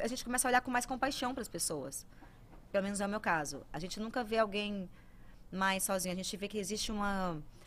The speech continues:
uma, a dor de uma mãe por trás, sabe? Alguém que tá sofrendo, preocupada com o filho.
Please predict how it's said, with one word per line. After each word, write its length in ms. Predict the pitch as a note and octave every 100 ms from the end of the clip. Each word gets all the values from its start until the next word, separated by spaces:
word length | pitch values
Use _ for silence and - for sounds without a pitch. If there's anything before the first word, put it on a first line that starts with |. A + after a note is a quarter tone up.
| -
uma, 220 | F#3 G3 -
a 120 | F3+
dor 200 | F3 A#3
de 60 | A3+
uma 120 | A3
mãe 160 | G3+ G#3
por 120 | G3
trás, 500 | - G3 G3+ G3 F#3
sabe? 400 | - G3+ F3+ E3+
Alguém 340 | E3+ E3 F#3+
que 60 | G#3
tá 120 | G#3
sofrendo, 380 | G3 G3 G#3 G3
preocupada 420 | F#3+ F#3 - F#3
com 120 | F#3+
o 20 | F3+
filho. 560 | - G3+ G#3 F3 D#3+